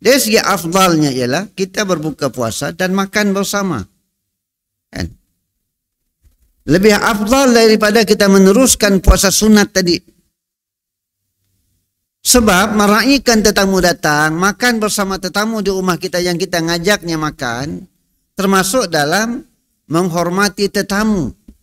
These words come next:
Yang Nabi sebut dalam hadis, "Man kana yu'minuna billahi wal yaumil akhir, falyukrim dhaifahu." Siapa yang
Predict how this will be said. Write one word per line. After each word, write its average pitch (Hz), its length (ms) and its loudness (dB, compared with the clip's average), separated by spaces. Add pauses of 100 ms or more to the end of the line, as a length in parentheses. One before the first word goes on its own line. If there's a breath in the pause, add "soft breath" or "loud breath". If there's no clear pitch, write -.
(1000)
Yang 175 240 0
Nabi 180 240 0
sebut 190 320 -2
dalam 170 320 -2
hadis, 170 480 -4
"Man 165 400 -2
kana 220 400 -2
yu'minuna 190 800 -2
billahi 170 560 0
wal 160 160 0
yaumil 170 520 0
akhir, 214 480 -4 (480)
falyukrim 156 1200 0
dhaifahu." 135 640 -4 (1300)
Siapa 196 480 0
yang 196 260 0